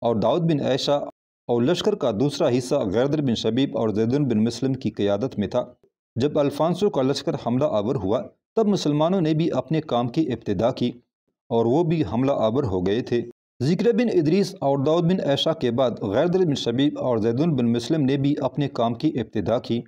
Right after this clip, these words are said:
और वो भी दुश्मन पर टूट पड़े थे। अल्फांसो और उसके लश्करियों ने अपनी तरफ से पूरी कोशिश की कि किसी न किसी तरह अपनी कामयाबी को यकीनी बनाएं, लेकिन जिक्र बिन इदरीस और उसके साथी सालारों ने उनकी सारी नफासत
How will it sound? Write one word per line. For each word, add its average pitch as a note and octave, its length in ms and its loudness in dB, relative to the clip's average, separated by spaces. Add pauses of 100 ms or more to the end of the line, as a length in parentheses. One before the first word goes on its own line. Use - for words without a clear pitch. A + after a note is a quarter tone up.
(260)
और A#2+ 180 2
वो E3 140 4
भी F3 160 2
दुश्मन B2+ 340 -2
पर G#2 240 -2
टूट C3+ 260 -2
पड़े A2 340 -2
थे। A#2 120 -2 (580)
अल्फांसो G3 500 0
और F#3 180 2
उसके F3+ 240 0
लश्करियों E3 380 2
ने D3+ 100 2
अपनी F3 360 0
तरफ D3+ 240 0
से D3+ 180 0
पूरी C#3 300 0
कोशिश - 400 -4
की A#2+ 180 -2
कि - 420 -6
किसी G3 300 -2
न F#3 100 2
किसी E3+ 300 -2
तरह E3 200 2
अपनी D#3 320 0
कामयाबी B2 480 2
को C3 160 -2
यकीनी B2 400 0
बनाएं, G2+ 400 0 (280)
लेकिन G3+ 320 2
जिक्र D#3+ 340 2
बिन F#3+ 140 0
इदरीस D3+ 460 0
और C3+ 200 0
उसके E3+ 240 -2
साथी C#3 340 -2
सालारों A2+ 440 2
ने C3 140 0
उनकी F3+ 400 0
सारी C#3+ 280 0
नफासत C3+ 520 0